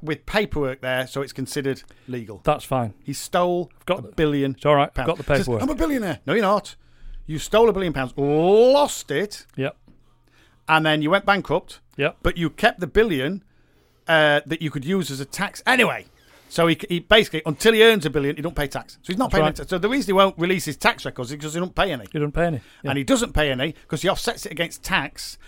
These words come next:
Speaker 1: on money that wasn't his,
Speaker 2: That was, yeah, exactly.
Speaker 1: that he lost.
Speaker 2: Yep.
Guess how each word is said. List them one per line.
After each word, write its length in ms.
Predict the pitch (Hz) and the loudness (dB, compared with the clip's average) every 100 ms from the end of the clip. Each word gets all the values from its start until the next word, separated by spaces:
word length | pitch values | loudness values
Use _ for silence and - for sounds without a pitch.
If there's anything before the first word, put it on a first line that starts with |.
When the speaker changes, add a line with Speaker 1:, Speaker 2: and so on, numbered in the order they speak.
| - _ _ _ | -20 _ _ _
Speaker 1:
on 300 | - 160 151 160 | 0 0 0 4
money 480 | 226 208 135 190 - - - - - - | 4 4 2 -4 -6 -16 -20 -20 -20 -10
that 140 | 175 | -4
wasn't 280 | 185 170 185 | 0 0 -2
his, 440 | - - 233 180 147 | -10 -2 2 2 2
Speaker 2:
That 40 | |
was, 140 | - | 0
yeah, 180 | 175 156 - | 2 0 -2
exactly. 440 | 156 139 131 143 | -8 -6 -6 -6
Speaker 1:
that 80 | - | -4
he 180 | 147 247 | -2 0
lost. 540 | 214 233 196 - - 143 | 4 4 4 2 -6 0
Speaker 2:
Yep. 180 | 156 | 0